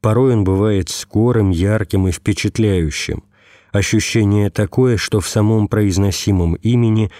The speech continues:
раскрывается богоприсутствие. Сияющие лучи благодати, сливаясь с именем, невольно побуждают отождествлять имя с самим его носителем.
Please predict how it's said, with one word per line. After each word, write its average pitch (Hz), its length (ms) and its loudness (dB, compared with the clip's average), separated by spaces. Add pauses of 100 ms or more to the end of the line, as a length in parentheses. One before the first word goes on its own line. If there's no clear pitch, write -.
(140)
раскрывается 101 960 0
богоприсутствие. 90 1200 -2 (400)
Сияющие 98 960 0
лучи 92 400 -2
благодати, 87 960 -2
сливаясь 92 600 -2
с - 160 -8
именем, 107 440 0 (360)
невольно 120 420 2
побуждают 98 800 0
отождествлять 90 1000 -2
имя 123 280 0 (200)
с - 60 -16
самим 101 440 0
его 95 260 0
носителем. 90 800 -2